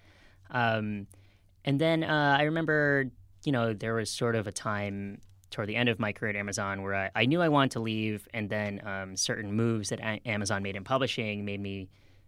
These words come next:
feel like it was imperative to leave. Um, even though I really liked what I was doing, I really liked my boss. Um, I was in New York at this point. Um, Amazon had moved me out there, which was also very cool.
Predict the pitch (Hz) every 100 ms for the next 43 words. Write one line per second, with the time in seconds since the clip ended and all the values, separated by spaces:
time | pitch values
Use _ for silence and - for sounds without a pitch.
0 | - - - 127 113 107 107 95 98 -
1 | 107 101 98 92 - - 65 69 - -
2 | 107 98 92 90 - - - 127 117 110
3 | 104 110 107 104 101 98 104 98 98 160
4 | 156 151 147 143 110 104 104 95 - 95
5 | 117 107 110 107 - - - - 104 98
6 | 98 98 98 120 117 107 104 107 104 -
7 | - 120 117 107 - 107 104 - - _
8 | - - - - 104 101 98 98 95 101
9 | 98 92 92 95 95 107 113 117 113 110
10 | 110 - 107 95 107 107 107 - 117 107
11 | 104